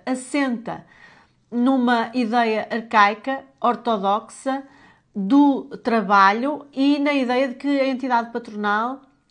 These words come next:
é sempre o bicho-papão tirano, eh,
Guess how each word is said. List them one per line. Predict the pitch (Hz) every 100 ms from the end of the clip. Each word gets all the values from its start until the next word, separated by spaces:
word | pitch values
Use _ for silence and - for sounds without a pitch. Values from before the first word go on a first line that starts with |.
| -
é | 226
sempre | 226 240 240 247 - -
o | 240
bicho-papão | 214 247 247 - 226 - 220 226 233
tirano, | 226 220 208 214 220 240 247 - _ _ -
eh, | 247 247 240 233